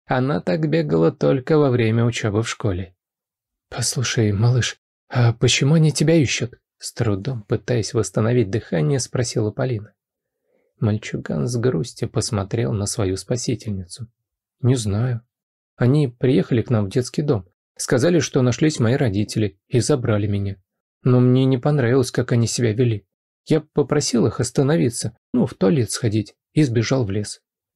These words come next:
Полина с жалостью посмотрела на малыша. Сиротка. Еще и попал в такую скверную ситуацию. «А как тебя зовут?»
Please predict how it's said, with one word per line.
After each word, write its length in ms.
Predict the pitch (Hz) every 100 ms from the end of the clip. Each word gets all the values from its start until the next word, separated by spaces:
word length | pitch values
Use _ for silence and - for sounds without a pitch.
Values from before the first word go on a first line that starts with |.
| _ _ _
Полина 640 | - 104 92 117 123 117 110
с 20 |
жалостью 640 | 98 123 170 123 - 123
посмотрела 640 | 120 147 113 104 120 104 101
на 140 | 104
малыша. 500 | 107 117 - 123 - _ _ _ _ _
Сиротка. 640 | - - 135 143 123 - - _ _ _
Еще 380 | - 147 - 214
и 40 | 151
попал 440 | - 139 - 151
в 80 | -
такую 400 | - 123 - 151
скверную 500 | - 156 165 131 135
ситуацию. 720 | - - 160 107 - - _ _ _ _ _ _ _
«А 100 | -
как 160 | 131 -
тебя 220 | - 175
зовут?» 380 | 165 127 104